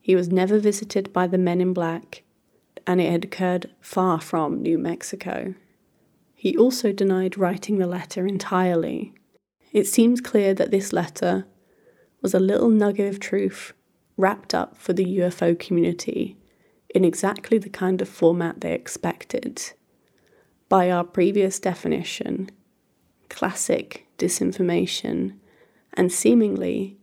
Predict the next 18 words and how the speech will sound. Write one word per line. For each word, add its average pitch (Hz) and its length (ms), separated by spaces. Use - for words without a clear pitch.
classic - 540
Doty. 180 640
But - 140
even 226 280
more 226 180
tantalizing - 1040
was 180 220
the 185 120
report - 640
of 185 60
the 190 80
Men 180 160
in 190 100
Black 185 220
incident 190 520
in 180 140
a 170 80
letter 170 600